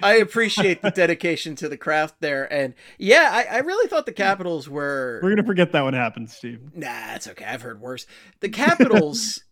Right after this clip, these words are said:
Speaker 1: <laughs> they really, they gave the Panthers their all. And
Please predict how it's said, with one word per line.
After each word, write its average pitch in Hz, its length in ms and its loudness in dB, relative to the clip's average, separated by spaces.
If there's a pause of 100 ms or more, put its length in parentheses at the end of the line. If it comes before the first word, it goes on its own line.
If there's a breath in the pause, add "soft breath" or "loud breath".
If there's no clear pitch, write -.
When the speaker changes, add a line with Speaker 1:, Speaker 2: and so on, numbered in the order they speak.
(160)
Speaker 1:
<laughs> - 160 -20
they 185 480 -8
really, 370 640 -4
they 202 160 -4
gave 226 280 -2
the 269 80 -10
Panthers 202 500 -6
their 170 220 -4
all. 117 380 -12 (100)
And 147 380 -6